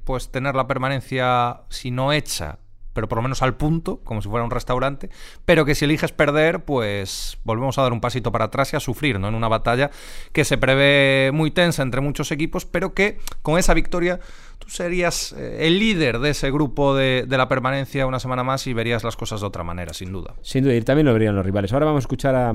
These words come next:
Speaker 2: a David Varela, el entrenador del Albacete, eh, hablar del cop, pero en esa misma rueda de prensa él decía que, claro, que el cop ganando, él mismo se lo, lo comentaba, pues ya está fuera de la pelea por el descenso. Si tú ganas mañana, te van a faltar una o dos victorias más en diez partidos.
Speaker 1: Sí.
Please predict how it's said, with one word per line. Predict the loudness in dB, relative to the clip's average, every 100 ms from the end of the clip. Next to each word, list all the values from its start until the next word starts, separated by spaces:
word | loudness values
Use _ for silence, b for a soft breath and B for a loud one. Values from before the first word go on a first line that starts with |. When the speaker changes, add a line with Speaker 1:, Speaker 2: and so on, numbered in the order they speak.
| -2
Speaker 2:
a | -2
David | 0 0
Varela, | 2 0 0 0
el |
entrenador | -2 -2 0 0
del | 0
Albacete, | -2 -2 -4 -4 -6 B B B B -6
eh, | -2 2 2
hablar | 2 2 2
del | 2 6
cop, | 4 4 -2
pero | 0 0
en | 0
esa | 0 2
misma | 2 4
rueda | 4
de | 4
prensa | 4 2 0 -4 b b b
él | -2 0
decía | 0 2 0 0
que, | -4
claro, | -4 -4
que | -4
el | -2
cop | -2 0
ganando, | 0 2 2 0 -4 -4
él | -2
mismo | 2 2 0
se | -2
lo, | -4 -6 -6 -8 -6 -2
lo | -2
comentaba, | -2 -6 -6 -8 -8
pues | -12 -8 -6
ya | -6
está | -6
fuera | -6 -4 -4
de | -6
la | -6
pelea | -6 -6
por | -6
el | -8
descenso. | -6 -6 -6
Si |
tú | -2 -2
ganas | 0 0
mañana, | 0 0 -2 b b b b -6
te | -2
van | 0 0
a |
faltar | 0 0 0 0 0
una | 2 2
o |
dos | 2 0
victorias | 0 2 2
más | 0 -2 -6 -4
en | -2 2
diez | 4 4
partidos. | 2 -2 2 2
Speaker 1:
Sí. | 0